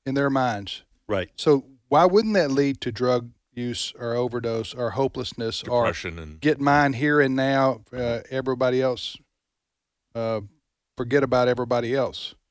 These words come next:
Speaker 3: Right.
Speaker 1: And, and why wouldn't, also, can you ima-, can you imagine the hopelessness that comes
Speaker 3: Yeah.
Speaker 1: with, with atheism or agnosticism?
Speaker 2: Right.
Speaker 1: I mean, it's just, uh, that's a very dark w-, mental state to be in. So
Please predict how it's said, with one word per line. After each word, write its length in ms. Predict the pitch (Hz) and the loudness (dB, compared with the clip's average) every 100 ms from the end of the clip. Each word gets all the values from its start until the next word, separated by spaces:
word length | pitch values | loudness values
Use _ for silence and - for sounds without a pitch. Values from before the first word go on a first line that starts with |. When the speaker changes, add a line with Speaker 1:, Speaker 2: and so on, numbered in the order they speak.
| _ - | _ -18
Speaker 3:
Right. 120 | 76 - | -14 -6
Speaker 1:
And, 180 | 135 139 | -4 -4
and 240 | 139 135 _ | -4 -6 _
why 240 | 131 151 123 | -4 -2 -2
wouldn't, 360 | 151 156 165 - _ - | -2 -4 -6 -18 _ -12
also, 500 | 120 175 214 190 156 - _ - | -6 -2 -2 0 -2 -6 _ -8
can 100 | 226 | -2
you 60 | |
ima-, 320 | 277 - - - | 0 0 -6 -10
can 120 | - | -10
you 60 | 208 | -6
imagine 260 | 285 - 208 | -4 -4 -4
the 60 | 113 | -2
hopelessness 680 | 135 - 262 190 277 - | -2 -4 -6 -8 -8 -8
that 240 | 147 131 - | -6 -8 -4
comes 240 | 175 185 | -4 -4
Speaker 3:
Yeah. 100 | 165 | -6
Speaker 1:
with, 240 | 139 - | -8 -8
with 180 | 139 123 | -6 0
atheism 680 | 139 175 190 196 185 202 190 | 0 0 2 2 2 0 0
or 260 | 123 98 - - | 0 -2 -8 -14
agnosticism? 880 | 107 127 139 - 160 - 175 196 180 _ _ _ _ _ - | -10 -4 -4 -4 -8 -4 -4 -4 -8 _ _ _ _ _ -4
Speaker 2:
Right. 80 | |
Speaker 1:
I 40 | 180 | -2
mean, 160 | 170 156 | 0 -2
it's 100 | - | -2
just, 400 | - 165 - 147 | 0 -2 0 2
uh, 200 | 135 117 - _ _ _ _ _ _ _ _ _ _ _ _ - | 4 2 -4 _ _ _ _ _ _ _ _ _ _ _ _ -6
that's 180 | - | -4
a 40 | 123 | -2
very 280 | 131 165 131 | 0 0 0
dark 540 | 101 120 139 156 - _ _ _ | -2 6 6 6 -2 _ _ _
w-, 160 | - - _ _ _ _ _ - | -8 -8 _ _ _ _ _ -4
mental 260 | 147 165 147 | -2 -2 -4
state 400 | - 127 117 110 | -2 0 0 -4
to 80 | 110 | -6
be 280 | 131 139 113 | -4 -4 -6
in. 140 | 104 | -4
So 340 | - 139 120 | 4 4 4